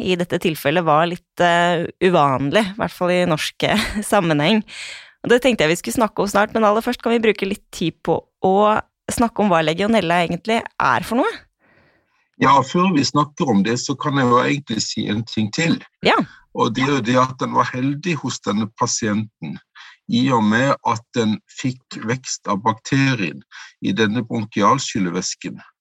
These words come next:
Speaker 2: For uten det så hadde vi neppe funnet ut av dette. Det er nemlig sånn at hos de,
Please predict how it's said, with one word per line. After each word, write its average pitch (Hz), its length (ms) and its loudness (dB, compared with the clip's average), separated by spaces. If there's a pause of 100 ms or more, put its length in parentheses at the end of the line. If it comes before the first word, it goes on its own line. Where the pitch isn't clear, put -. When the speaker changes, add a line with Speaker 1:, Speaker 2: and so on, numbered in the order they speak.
(400)
Speaker 2:
For 117 240 2
uten 139 200 0
det 113 160 2
så 123 200 0
hadde 110 120 -4
vi 104 120 0
neppe 110 280 -4
funnet 113 360 -2
ut 143 240 -2
av - 100 -4
dette. - 400 -8 (840)
Det 110 100 -2
er 104 60 0
nemlig 123 320 0
sånn 123 260 0
at 120 180 -2
hos 104 160 -8
de, 123 80 0